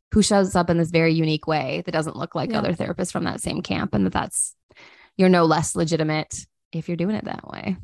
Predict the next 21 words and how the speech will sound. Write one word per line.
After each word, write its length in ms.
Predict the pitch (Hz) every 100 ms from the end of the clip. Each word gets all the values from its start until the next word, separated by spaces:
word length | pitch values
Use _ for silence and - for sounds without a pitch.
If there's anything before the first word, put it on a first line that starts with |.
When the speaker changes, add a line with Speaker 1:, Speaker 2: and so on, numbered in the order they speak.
| - -
Speaker 2:
Mm-hmm. 840 | 214 220 196 196 190 185 175 170 165 - -
Speaker 1:
Yeah. 200 | - 185 _
Speaker 2:
Yeah. 300 | - 175 156 - - _
Speaker 1:
Thank 200 | 196 196
you, 220 | 226 226 -
uh, 240 | 190 180
for 140 | 180 180
the 100 | 170
group 220 | 180 175
yesterday 320 | 165 - 175
for 100 | 180
suggesting 460 | 175 160 165 156 170
the 80 | 170
topic 640 | - 170 - 180 190 196
and 180 | 175 170
for 120 | 170
encouraging 840 | 165 160 - 165 160 165 156 156 160
us 300 | 165 165 -
to 140 | -
record 380 | 165 - - -
it. 400 | 170 285 - -